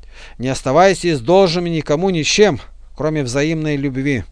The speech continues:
ибо любящий другого исполнил закон. Ибо заповеди: «Не прелюбодействуй», «Не убивай», «Не кради»,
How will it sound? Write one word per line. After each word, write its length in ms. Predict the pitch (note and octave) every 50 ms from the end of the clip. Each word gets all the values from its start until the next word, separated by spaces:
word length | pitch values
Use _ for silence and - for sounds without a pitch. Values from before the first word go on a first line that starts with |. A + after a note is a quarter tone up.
| - - - - - - - - - -
ибо 220 | C3+ C3+ B2+ D#3
любящий 500 | E3+ A3+ B3+ A3+ B3 A3+ - - A3+ A3+
другого 540 | G3 G#3 G#3 G3 G3 G#3+ G#3+ G#3 G#3 G3+ F#3
исполнил 600 | E3 - - - D3 D#3 D#3+ E3 E3 E3 D#3+ D#3
закон. 540 | B2+ C#3 B2 - - B2+ A#2+ A#2+ A#2+ A#2+ G#2+ - - - - - - - - - - - -
Ибо 280 | - B2 C3 B2+ D#3+ D#3
заповеди: 540 | C#3 F#3 G3+ G3 F3+ - D#3 C#3+ C#3+ C3+ C#3+
«Не 180 | C#3 D#3+ F3
прелюбодействуй», 1080 | E3 E3 D3+ C#3+ C#3+ B2+ A2 C3 B2 G#2+ A2+ D3+ F3 F#3 F3+ - - - F3 F3 D3+ - - - - - - - - - -
«Не 200 | A#2 C#3+ F#3 G#3+
убивай», 760 | G3+ F#3 D#3+ A#2+ C3+ C3+ B2 C3 D3 D#3+ E3+ F3 E3 C#3+ - - - - - - - - -
«Не 160 | - D3 G3 G3+
кради», 680 | - - D3+ D3+ C3+ A#2+ G#2+ C3 D#3 E3 E3+ E3 C3+